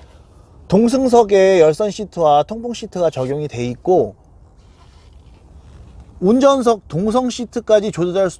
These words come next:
조절할 수 있는 기능이 그대로 들어가 있네요. 자, 이제 여러분들이 대망의 기대하시는 뒷자리 부분인데 뒷좌석은 솔직히 제가 한번 타볼까요? 저는 백팔십삼에 백 킬로기 때문에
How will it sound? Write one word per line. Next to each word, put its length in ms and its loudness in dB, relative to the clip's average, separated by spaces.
조절할 460 4
수 160 -6
있는 240 -4
기능이 340 -6
그대로 260 -4
들어가 340 -4
있네요. 440 -4
자, 220 4
이제 480 2
여러분들이 840 2
대망의 800 0
기대하시는 760 0
뒷자리 460 -2
부분인데 840 -2
뒷좌석은 500 2
솔직히 340 -6
제가 280 0
한번 200 -2
타볼까요? 680 0
저는 420 -4
백팔십삼에 760 -2
백 200 -4
킬로기 360 -4
때문에 520 -4